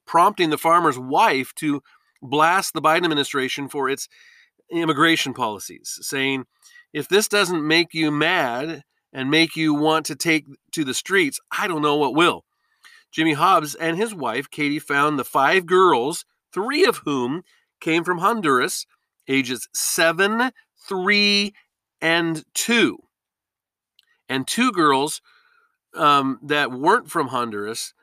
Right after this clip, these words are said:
they were from Guatemala, ages five and eleven. Kate Hobbs told Texas Congresswoman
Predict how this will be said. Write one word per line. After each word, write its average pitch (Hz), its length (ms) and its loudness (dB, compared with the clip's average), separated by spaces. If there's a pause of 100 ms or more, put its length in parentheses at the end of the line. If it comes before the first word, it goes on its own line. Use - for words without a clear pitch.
(100)
they 139 80 -2
were 139 80 0
from 127 160 -8
Guatemala, 135 640 2
ages 139 340 -2
five 147 560 0 (100)
and 127 320 -8
eleven. 120 760 -2 (840)
Kate 190 340 2
Hobbs 165 480 2
told 196 480 0
Texas 202 480 -6
Congresswoman 170 720 -4